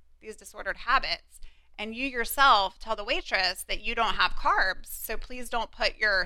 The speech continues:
sandwich on a bun, how is that being the reflection to this person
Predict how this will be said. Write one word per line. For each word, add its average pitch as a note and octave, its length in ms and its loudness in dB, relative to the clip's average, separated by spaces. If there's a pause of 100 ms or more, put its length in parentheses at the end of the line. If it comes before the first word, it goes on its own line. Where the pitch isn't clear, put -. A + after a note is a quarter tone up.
sandwich B3 380 -6
on F#3+ 160 0
a F#3 60 -8
bun, G3 520 0 (140)
how D4 380 6
is D4 240 2
that G#3+ 400 4 (160)
being C4 400 -2 (120)
the G#3 140 2
reflection C4+ 1040 -2
to A3+ 140 -4
this G#3+ 240 -10
person B3+ 560 -4